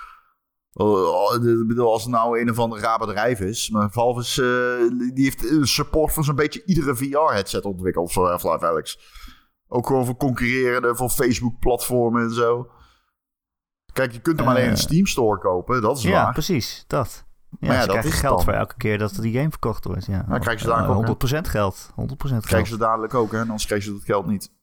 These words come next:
Speaker 1: Nee, ik denk niet dat... Het zou mij ernstig verbazen als Valve... Ik bedoel, Phil, eh, Phil stond letterlijk op het podium ooit bij Sony op de E drie.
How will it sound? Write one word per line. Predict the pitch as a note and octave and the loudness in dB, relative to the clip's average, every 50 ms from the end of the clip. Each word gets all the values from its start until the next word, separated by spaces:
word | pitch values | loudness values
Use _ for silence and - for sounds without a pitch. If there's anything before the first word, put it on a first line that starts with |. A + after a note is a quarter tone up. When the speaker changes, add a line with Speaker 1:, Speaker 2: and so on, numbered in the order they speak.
| _ - | _ -8
Speaker 1:
Nee, | - G2 G2+ G2+ G2 G2 G2 | -2 0 2 2 4 4 4
ik | G2+ G#2+ | 4 2
denk | A#2+ A#2 | 2 2
niet | A#2+ A#2+ B2 | 4 4 4
dat... | B2 A#2+ A2+ | 2 0 0
Het | - - - - - - - | -2 -6 -10 -12 -18 -18 -10
zou | - - F3 F3+ F3+ | -4 0 2 2 2
mij | F3+ F#3+ F#3 - - | 2 0 0 -2 -2
ernstig | F3+ G#3+ A#3 B3+ A#3 - - - A3+ - - | -4 -2 -2 -2 -2 -2 -2 -2 -2 -2 -2
verbazen | - G3+ F3 D#3+ F3 D#3 B2+ G2+ F2+ D#2+ D#2 C#2+ - | -4 -6 -2 0 0 0 0 -2 -4 -10 -10 -8 -2
als | - G2+ G2 - - - - - - - - | 0 0 0 0 -2 -6 -8 -14 -16 -16 -6
Valve... | - G#2+ F2 F#2+ A#2 A#2+ C#3 D#3+ D#3 - - C3 | -6 -4 -2 2 2 2 2 2 0 -4 -4 0
Ik | D#3 | 2
bedoel, | E3 F#3 F#3+ F3 - - - - - _ _ _ _ _ _ | 2 4 4 2 0 -4 -20 -20 -20 _ _ _ _ _ _
Phil, | - - - - - G#3+ A3 - - G#2+ - - - - _ _ _ _ _ _ | -6 -4 -2 0 2 2 2 0 -2 -6 -10 -12 -14 -16 _ _ _ _ _ _
eh, | - - - - - - - A2+ | -8 -2 -2 -2 0 0 -2 -2
Phil | - - C4 D4 E4 | 0 0 2 2 2
stond | - - C4+ A#3+ F3 D3 | 0 0 0 2 2 2
letterlijk | C3+ C3+ D3+ G3+ - G3 E3+ D#3+ D3+ C3 - - | 4 2 2 2 0 0 2 2 2 0 0 -4
op | C#3+ - | -2 0
het | - A#2+ - - - - | 0 0 0 -2 -8 -4
podium | - F#3+ G3+ A3 F3 C#3+ A#2+ A2+ G2+ - | 0 0 2 4 4 4 2 2 0 -2
ooit | - A2 G#2+ G#2 G2+ - | -2 0 0 0 0 -2
bij | - A2+ | -2 -2
Sony | G#2 - D#3 C3+ C3+ B2+ B2 | 0 0 0 0 0 2 0
op | A#2+ G#2 | 0 2
de | G2 A2 | 2 2
E | G2+ G#2+ A2 | 2 2 2
drie. | A2+ D3 E3+ C3 F2 - - _ _ | 2 2 2 0 0 -4 -10 _ _